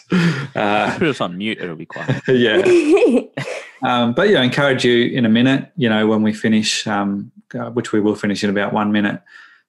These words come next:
Speaker 1: um, you know, have that quiet moment. Don't just
Speaker 2: Mm.
Speaker 1: click us off and rush off, but, um, take that time, um, to yourself, um, or, or
Speaker 2: Mm.
Speaker 1: schedule one in for tomorrow or later in the day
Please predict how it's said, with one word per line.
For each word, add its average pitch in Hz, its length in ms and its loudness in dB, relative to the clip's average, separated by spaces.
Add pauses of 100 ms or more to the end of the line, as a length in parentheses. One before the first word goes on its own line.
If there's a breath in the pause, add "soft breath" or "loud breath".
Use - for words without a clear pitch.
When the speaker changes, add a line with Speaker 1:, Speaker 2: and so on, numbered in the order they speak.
Speaker 1:
um, 98 460 -2 (320)
you 131 100 0
know, 110 160 0 (140)
have 110 300 -2
that 110 200 -2
quiet 104 300 -2
moment. 101 420 -4
Don't 104 220 -4
just - 440 -6
Speaker 2:
Mm. 90 260 -20
Speaker 1:
click 113 200 -4
us 117 140 -4
off 104 260 -2
and 101 340 -2
rush 110 360 -4
off, 101 280 -4
but, - 280 -10 (720 loud breath)
um, 101 400 -6 (160)
take 107 240 -6
that - 180 -6
time, 98 480 -4 (1120)
um, 98 600 -4
to - 120 -4
yourself, - 720 -4
um, 101 240 -4
or, 98 400 -2
or 127 60 -2
Speaker 2:
Mm. - 20 -6
Speaker 1:
schedule 113 300 -2
one 104 100 0
in 101 140 -2
for 104 80 -6
tomorrow 95 520 -2
or 101 140 -2
later 98 300 -2
in 92 80 -6
the 95 80 -8
day 95 300 -8